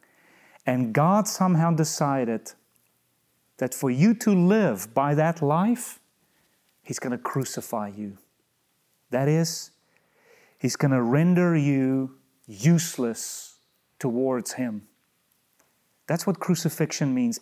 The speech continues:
Anything that you have to offer is as good as dead. It amounts to nothing.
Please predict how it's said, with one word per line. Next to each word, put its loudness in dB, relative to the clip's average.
Anything 0
that -2
you 2
have 0
to -4
offer -4
is -8
as -6
good 0
as -2
dead. -4
It -6
amounts -4
to -6
nothing. -6